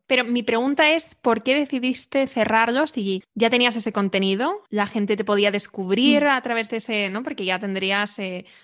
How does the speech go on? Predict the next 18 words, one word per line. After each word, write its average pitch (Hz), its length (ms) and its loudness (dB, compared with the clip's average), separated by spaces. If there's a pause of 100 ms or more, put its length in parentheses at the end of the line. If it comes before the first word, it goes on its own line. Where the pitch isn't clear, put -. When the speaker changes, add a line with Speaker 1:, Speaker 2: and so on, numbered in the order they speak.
(120)
Speaker 1:
buenos, 202 760 -4
no 196 420 -10
sé 202 220 -8
cómo 190 180 -6
va 185 80 0
el 185 80 -2
posicionamiento 185 600 -8
de 185 100 -4
YouTube, 240 380 -4
pero 190 180 -2
me 185 80 -4
imagino 180 320 -6
que 196 80 -8
esos 185 160 -8
vídeos 208 300 -4
ya 202 100 -2
estaban 202 300 -6
ahí. 202 340 -6